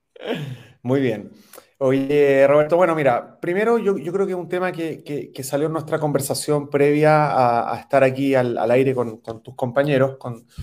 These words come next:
con la gente que nos está mirando o escuchando, eh,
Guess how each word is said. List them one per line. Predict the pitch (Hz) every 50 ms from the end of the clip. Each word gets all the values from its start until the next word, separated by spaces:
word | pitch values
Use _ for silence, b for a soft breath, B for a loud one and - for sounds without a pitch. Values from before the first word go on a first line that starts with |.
| B B B B
con | - 123
la | 117
gente | - 139 127 143
que | 139 135
nos | 131 127
está | 131 - 147 143 135 135 131
mirando | 131 127 127 135 135 139 139 139
o | 135 131
escuchando, | 131 - - 147 - - 175 160 156 147 165 170 170 b b b b b b b -
eh, | 131 131 131 135 135 95 - -